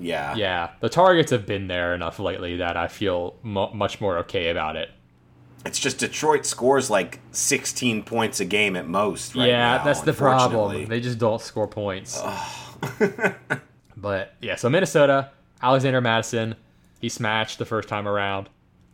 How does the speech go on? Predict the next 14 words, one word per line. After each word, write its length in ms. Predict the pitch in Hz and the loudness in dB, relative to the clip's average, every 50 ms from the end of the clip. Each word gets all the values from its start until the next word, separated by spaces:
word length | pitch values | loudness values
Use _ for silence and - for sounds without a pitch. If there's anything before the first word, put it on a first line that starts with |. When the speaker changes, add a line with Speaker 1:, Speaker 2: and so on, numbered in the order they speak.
| _ _ | _ _
Speaker 2:
He 160 | _ - 95 | _ -14 -12
should 220 | - - 101 87 | -8 -6 -8 -8
smash 340 | - - 95 90 92 - - | -8 -10 -10 -10 -8 -8 -8
again. 380 | 117 101 104 98 95 92 95 - _ _ _ _ _ _ _ - - - | -6 -4 -2 -2 -2 -4 -8 -12 _ _ _ _ _ _ _ -20 -18 -16
Speaker 1:
Mm-hmm. 360 | 87 - - 85 78 78 76 - - _ _ _ _ _ - | -16 -14 -12 -14 -14 -14 -16 -20 -20 _ _ _ _ _ -2
Speaker 2:
Um, 300 | 107 101 101 98 92 90 - - _ _ | 0 0 0 0 -2 -6 -14 -20 _ _
so 340 | - - - 131 131 123 123 - - - | -6 2 4 4 4 4 0 -4 -14 -10
most 300 | - 117 120 131 139 135 | -4 0 0 0 0 0
of 80 | 175 170 | -2 -4
the 80 | 185 | -4
sites 380 | 160 - - 175 165 165 156 - | -4 0 0 0 0 0 -4 -8
priced 580 | - _ - - - 117 113 120 120 - - - | -14 _ -14 -6 -4 -2 -2 -2 -4 -6 -6 -6
him 180 | 110 98 98 | -6 -6 -4
up, 300 | 101 101 101 107 - - | -4 -4 -4 -4 -6 -12